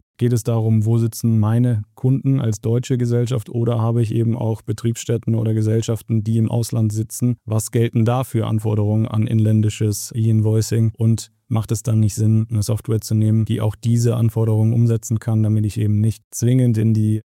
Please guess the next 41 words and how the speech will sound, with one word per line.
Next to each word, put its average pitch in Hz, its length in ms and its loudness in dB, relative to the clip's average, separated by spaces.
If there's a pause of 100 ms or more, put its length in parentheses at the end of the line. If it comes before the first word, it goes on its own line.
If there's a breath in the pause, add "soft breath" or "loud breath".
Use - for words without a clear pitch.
in 120 100 2
die 113 100 4
Lage 107 300 0
komme, 107 280 0
dass 104 140 2
ich 101 140 0
eigentlich 104 280 0
lokale 107 640 0
Lösungen 104 540 0
pro 101 280 -4
Land 101 400 -2
brauche, 110 320 -8
ne? 110 120 0
Das 107 180 -2
sind 104 200 -2
auch 101 80 -2
so 107 180 -2
Aspekte, 104 540 -2 (480)
die 110 100 2
wir 107 120 2
dann 101 180 4
mit 104 160 0
den 101 140 2
Mandanten 98 480 2
gemeinsam 95 400 2
besprechen 110 480 0 (120)
und - 280 -2 (280)
dann 101 180 0
entsprechend 101 520 2
auch, 98 220 -2
äh, 98 160 0
eine 104 200 2
fokussierte 101 680 0
Softwareauswahl 98 800 -2
begleiten, 104 680 0
wenn 98 180 0
es - 260 -6
gewünscht 98 400 -2
und 92 160 -2
erforderlich 95 480 -2
ist. - 180 -12